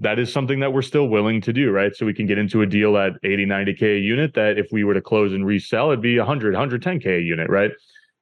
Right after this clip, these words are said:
So that's, that's really our goal right now is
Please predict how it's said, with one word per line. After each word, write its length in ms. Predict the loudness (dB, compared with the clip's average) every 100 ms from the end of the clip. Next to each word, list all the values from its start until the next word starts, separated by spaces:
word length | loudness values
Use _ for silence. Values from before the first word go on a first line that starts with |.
| _
So 460 | -2 0 2 0 0
that's, 320 | -2 -2 -4 -4
that's 280 | -4 -2
really 280 | 0 2 4
our 80 | 2
goal 340 | 2 2 2 2
right 240 | 2 0
now 380 | -2 -2 2 2
is 380 | 2 0 -8